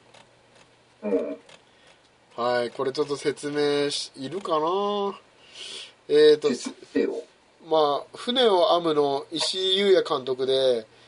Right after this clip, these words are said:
Speaker 2: まあ、
Speaker 1: うん。
Speaker 2: 二千十七年、渋谷と新宿、二人は出会います。東京の片隅で信じられるものを探しながら優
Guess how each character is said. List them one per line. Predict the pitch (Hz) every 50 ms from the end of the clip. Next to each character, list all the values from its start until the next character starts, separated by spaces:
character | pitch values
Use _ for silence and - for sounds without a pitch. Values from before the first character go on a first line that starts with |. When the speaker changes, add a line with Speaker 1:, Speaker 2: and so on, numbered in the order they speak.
| _ _ _ _ _ _ _ -
Speaker 2:
ま | 165 170 165
あ、 | 156
Speaker 1:
う | 156
ん。 |
Speaker 2:
二 | - 170
千 | - 240 233 226
十 | 202 202 202 196
七 | 202 208 214 208
年、 | 202 190 180
渋 | 170 - - 185 175 160 175 175
谷 | 175 175 170
と | 170 165
新 | - 185 175 170
宿、 | 165 170 165 175 170
二 | 160 - - 185
人 | 175 190 185
は | 180 160
出 | 156 156 151
会 | 147 143 143
い |
ま | 143 147 147
す。 | 143 147 131 120 113 - - _ _ _ _ _ _ _ _ _ -
東 | - 175 170 165
京 | 190 185
の | 185 185
片 | 180 190 180 185 175
隅 | - 190 180
で | 180 180
信 | 180 - - 190 180
じ | 175 185
ら | 185 185
れ | 185 185
る | 190
も | 180 175
の | 170 165
を | 160
探 | - 175 160 160 160
し | - 165
な | 165 160
が | 160 156
ら | 156
優 | 156 156